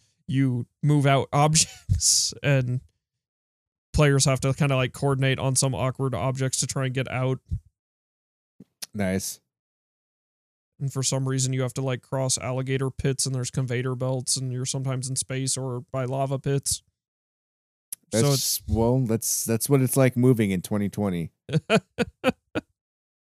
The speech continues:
Speaker 1: Yeah, and, uh, what, is that the last one? No, I know, I know the actual last one, but I wanna make sure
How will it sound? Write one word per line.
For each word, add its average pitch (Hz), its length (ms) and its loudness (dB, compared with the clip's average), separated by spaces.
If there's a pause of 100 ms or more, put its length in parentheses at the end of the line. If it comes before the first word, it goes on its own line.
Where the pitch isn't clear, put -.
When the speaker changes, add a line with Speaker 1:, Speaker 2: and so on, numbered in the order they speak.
Speaker 1:
Yeah, 139 220 -2
and, 139 340 0
uh, 147 460 2 (1400)
what, 131 160 -8
is 127 140 -4
that 147 200 -4
the 151 100 -10
last 151 380 -4
one? 143 180 -4
No, 123 200 -4
I 131 100 -4
know, 139 320 -2 (220)
I 131 80 -4
know 156 160 2
the 143 180 -2
actual 131 460 -4
last 123 340 -8
one, 127 220 -6
but 127 160 -8
I 127 80 -6
wanna 131 180 -2
make 127 200 -4
sure 131 420 -4